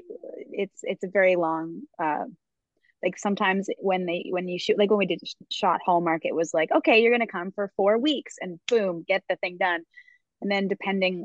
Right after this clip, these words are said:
this one is a little weather specific. And I, again, I can't talk about it. It's a, it's a new series, um, uh, darker than, than Hallmark. Um, but I think it's, <laughs> it was, like, the first, the first block where, uh,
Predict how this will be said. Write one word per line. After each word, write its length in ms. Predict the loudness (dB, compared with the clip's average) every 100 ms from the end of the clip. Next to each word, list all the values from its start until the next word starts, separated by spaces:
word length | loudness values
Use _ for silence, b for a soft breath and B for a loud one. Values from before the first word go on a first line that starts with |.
| -4
this 240 | -2 0
one 160 | -2 0
is 160 | -2
a 80 | 0
little 280 | 2 4 4
weather 320 | 4 2 2
specific. 640 | 0 -8 -6 -2 2 2 2 -6 _
And 100 | -6
I, 140 | -4 -4
again, 280 | -4 -4 -2
I 60 |
can't 240 | -4 -4 -2
talk 180 | -4 0
about 140 | 2
it. 60 | 2
It's 120 | 0
a, 100 | -4 -4
it's 120 | -10
a 40 | -6
new 180 | -6
series, 520 | -2 2 4 4 2 -2 _ _ _ _ 0
um, 580 | 2 2 0 -4 -8 -12 _ _ _ _ -4
uh, 320 | -2 0 2 0 -2 -6 -8 -10 -12 -12 -12 -10 -2
darker 500 | 0 2 2 2 0 -6 -4
than, 360 | -2 -2 -6 -8 _ _ _ _ -8
than 160 | -4 -2
Hallmark. 380 | -2 0 -2 -4 -4
Um, 340 | -2 0 -2 -6 _ _ _ _ _ _
but 300 | 2 4 4 0 _ _ -16
I 40 | -4
think 160 | -4
it's, 140 | -4 -2
<laughs> 100 | 2
it 80 | 4
was, 140 | 6
like, 160 | 4 4
the 100 | 2
first, 280 | 4 4 2 _ -4
the 60 | 0
first 320 | 2 2 2
block 300 | 4 4 2 -2
where, 680 | -2 0 0 -2 -2
uh, 20 | -2